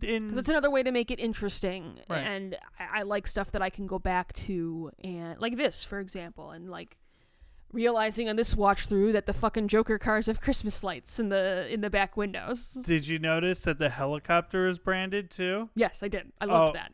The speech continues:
Speaker 2: I loved it. It was
Speaker 1: yes.
Speaker 2: great. <laughs> You would improve Joker products.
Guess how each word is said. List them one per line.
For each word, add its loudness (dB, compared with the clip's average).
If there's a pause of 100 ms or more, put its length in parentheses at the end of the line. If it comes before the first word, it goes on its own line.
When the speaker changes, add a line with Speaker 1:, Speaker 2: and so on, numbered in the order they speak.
(100)
Speaker 2:
I -2
loved 12
it. 2
It -6
was 2
Speaker 1:
yes. 0
Speaker 2:
great. 8 (760)
<laughs> -8 (840)
You -10
would -6
improve -2
Joker 0
products. -10